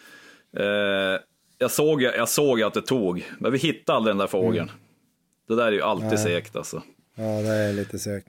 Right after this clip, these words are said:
Speaker 1: Den typ gjorde någon helikopterflaxning och så sen bara ut med vingarna och så gled den typ så här åttio meter. Den satt i en hyggeskant upp i en tall.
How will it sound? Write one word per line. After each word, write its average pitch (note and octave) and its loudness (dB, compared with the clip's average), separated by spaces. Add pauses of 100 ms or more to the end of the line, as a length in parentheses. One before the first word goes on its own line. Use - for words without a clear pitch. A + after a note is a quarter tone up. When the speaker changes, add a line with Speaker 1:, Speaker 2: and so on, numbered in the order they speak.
Speaker 1:
Den B2+ 0
typ - 0
gjorde D3+ 4
någon C#3 2
helikopterflaxning C3 0 (460)
och A#2 0
så C3 2
sen B2 2
bara A#2+ 2
ut C3+ 0
med B2+ 2
vingarna A#2 2
och A2 0
så B2+ 2
gled A#2+ 2
den G#2+ 2
typ G2+ -2
så G#2 0
här F2+ 2 (720)
åttio A#2+ 0
meter. A#2+ 2
Den G#2+ 2
satt - -2
i G#2+ 4
en G2 0
hyggeskant G#2 0
upp G2 -2
i G2+ 0
en F#2+ -2
tall. F#2+ 0